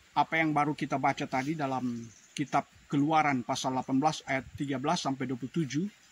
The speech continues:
merupakan suatu catatan sejarah dalam proses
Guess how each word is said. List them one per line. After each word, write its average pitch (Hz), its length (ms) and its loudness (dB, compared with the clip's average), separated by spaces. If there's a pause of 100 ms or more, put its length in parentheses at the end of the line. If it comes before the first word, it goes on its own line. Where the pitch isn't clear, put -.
(800)
merupakan 143 400 -2
suatu 151 640 0 (560)
catatan 151 720 0 (400)
sejarah 147 880 2 (1120)
dalam 139 320 2
proses 156 480 -2